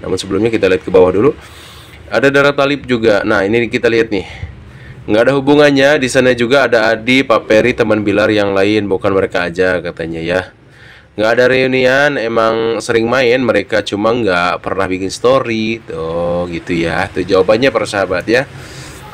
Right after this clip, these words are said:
Karena mem-, memang mungkin ya sering main, dan apalagi kan sering ada jirayut juga kan.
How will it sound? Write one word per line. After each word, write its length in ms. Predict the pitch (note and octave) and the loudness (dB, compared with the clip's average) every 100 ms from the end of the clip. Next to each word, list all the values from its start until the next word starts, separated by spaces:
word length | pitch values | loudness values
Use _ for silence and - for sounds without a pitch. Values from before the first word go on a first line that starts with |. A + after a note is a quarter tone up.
| - - - - - | -20 -20 -20 -14 -10
Karena 240 | F2 F#2+ A2 | -2 2 2
mem-, 320 | A#2+ C#3 B2+ | 4 4 4
memang 240 | A#2+ C#3+ | 2 2
mungkin 240 | D3 C3+ F#3+ | 0 -2 0
ya 240 | C3+ A2 A2 G#2+ G2+ - - - | 2 4 2 0 -4 -6 -8 -8
sering 320 | - F#3 F3 | -6 -2 0
main, 240 | D3+ D#3 E3 C3+ A2 G2+ G2 | 2 2 2 0 -2 -4 -2
dan 240 | G2+ A2 G2 | -2 0 -2
apalagi 400 | - G#2+ A#2 B2 | -4 0 2 2
kan 240 | D#3+ F3 E3+ | 0 0 0
sering 240 | C#3 B2+ | 0 2
ada 160 | G#2+ G2+ | 2 0
jirayut 640 | G2+ F#2+ F#2+ G2+ A2+ A#2 | 0 2 2 4 2 0
juga 240 | F#2+ F2+ E2+ | -4 -4 -2
kan. 320 | G2 A2+ | -2 -2